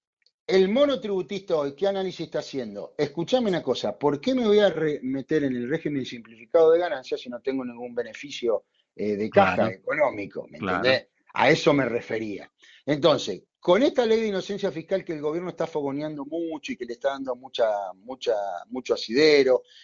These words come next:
Speaker 1: y que realmente yo creo que, eh, que, eh, puede ser el corazón o el punto de partida, el trampolín para esta ley tributaria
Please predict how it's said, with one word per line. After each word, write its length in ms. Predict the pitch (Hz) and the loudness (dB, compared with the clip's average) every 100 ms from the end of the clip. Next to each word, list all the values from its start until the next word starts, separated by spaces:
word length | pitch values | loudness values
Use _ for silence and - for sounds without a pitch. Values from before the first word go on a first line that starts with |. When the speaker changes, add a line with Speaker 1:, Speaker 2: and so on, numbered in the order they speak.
| - - | -20 -12
Speaker 1:
y 100 | 156 | -8
que 120 | 135 202 | 0 4
realmente 480 | 240 240 240 214 | 4 2 0 2
yo 160 | 185 196 | 2 4
creo 260 | 202 202 202 | 6 4 4
que, 360 | 170 151 - _ _ | 0 0 -6 _ _
eh, 360 | 143 143 139 - | -20 -20 -20 -20
que, 100 | _ - - - | _ -20 -20 -6
eh, 240 | 156 165 - | -2 -2 0
puede 200 | 170 185 | 4 4
ser 220 | 175 190 | 4 2
el 140 | 180 143 | 2 2
corazón 680 | 156 143 143 196 214 233 214 _ _ _ _ - | 4 4 4 2 2 -2 -10 _ _ _ _ -6
o 140 | 151 | -4
el 120 | 151 | -4
punto 320 | - 214 202 185 | -6 -6 -2 -2
de 120 | 151 | 0
partida, 420 | 143 143 208 202 | 0 -2 0 0
el 60 | 160 | 0
trampolín 420 | 151 139 180 196 | -4 -4 -4 -2
para 140 | 160 | -4
esta 180 | 151 147 | -2 -2
ley 160 | 165 175 | 0 -2
tributaria 720 | 156 139 131 170 175 170 | -4 -6 -2 0 0 0